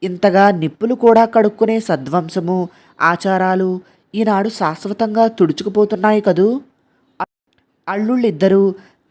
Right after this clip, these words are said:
తమకంటే తక్కువ కులస్తులు, పైగా ఇద్దరికీ చెరో కులం. ఇక కోడలు బొత్తుగా చిరునామా అనేదే లేనిది. ఏ కులమో ఏ మతమో కూడా తెలియదు. హవ్వ,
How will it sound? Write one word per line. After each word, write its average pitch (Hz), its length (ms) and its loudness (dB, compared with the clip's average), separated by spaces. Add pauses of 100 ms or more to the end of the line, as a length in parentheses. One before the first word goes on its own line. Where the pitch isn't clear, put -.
తమకంటే 220 520 0
తక్కువ 220 480 -2
కులస్తులు, 196 640 0 (320)
పైగా 202 320 2
ఇద్దరికీ 180 560 0 (100)
చెరో 160 180 2
కులం. 165 320 -2 (480)
ఇక 226 140 -4
కోడలు 208 440 4
బొత్తుగా 180 520 -2
చిరునామా 185 600 -4
అనేదే 208 440 0
లేనిది. 185 460 0 (500)
ఏ 185 160 2
కులమో 151 560 -4
ఏ 190 160 0
మతమో 151 400 -6
కూడా 170 240 -6
తెలియదు. 180 500 -2 (420)
హవ్వ, 160 420 0